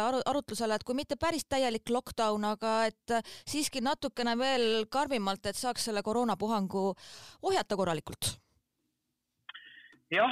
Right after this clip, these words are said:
Speaker 2: eks siiamaani need otsused, mis me oleme teinud piirangute suhtes, puudutavad eelkõige vaktsineerimata inimesi ja, ja see on ka loomulik. Vaktsineerimata inimesed on suuremas ohus kui vaktsineeritud inimesed. On, äh,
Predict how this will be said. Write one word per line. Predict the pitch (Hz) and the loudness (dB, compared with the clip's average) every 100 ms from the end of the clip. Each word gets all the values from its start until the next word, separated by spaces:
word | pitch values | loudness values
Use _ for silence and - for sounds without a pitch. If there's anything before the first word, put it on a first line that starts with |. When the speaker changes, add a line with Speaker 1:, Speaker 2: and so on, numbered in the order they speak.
| 214 | 2
Speaker 2:
eks | 185 - - | 0 -4 0
siiamaani | 220 214 196 190 185 | 4 4 6 4 4
need | 202 208 | 2 2
otsused, | 226 - 175 | 2 0 0
mis | 180 | 0
me | 175 | 2
oleme | 180 180 | 4 2
teinud | 180 214 196 | 2 0 0
piirangute | - 214 202 165 170 165 | 0 0 2 0 0 -2
suhtes, | 180 180 - 160 - | 0 -2 -2 -4 0
puudutavad | 190 185 165 - 170 165 165 - 165 | 2 2 -2 2 4 4 2 0 0
eelkõige | 175 185 175 175 | 2 2 2 2
vaktsineerimata | 175 180 226 240 208 160 135 151 | 2 0 0 2 2 2 0 0
inimesi | 160 147 139 131 143 139 | 2 2 0 0 0 2
ja, | 139 139 139 98 | 4 4 4 4
ja | 139 139 | 2 2
see | 180 | 0
on | 170 | 2
ka | 160 | 4
loomulik. | 190 180 147 120 131 | 4 4 2 -2 -4
Vaktsineerimata | - 147 170 165 143 - 165 | -4 -2 0 0 0 0 0
inimesed | 165 139 | 0 -2
on | 135 135 | -4 0
suuremas | 185 170 139 151 | 2 2 2 0
ohus | 147 131 - - - _ | 0 0 -6 -16 -20 _
kui | 131 | 0
vaktsineeritud | 143 - 156 214 196 - 139 143 143 156 | 0 0 0 0 0 -2 0 0 0 0
inimesed. | 160 143 139 139 131 - - - 151 | 0 0 0 0 -2 -4 -18 -4 2
On, | 226 208 175 | 2 4 2
äh, | 151 151 | 4 2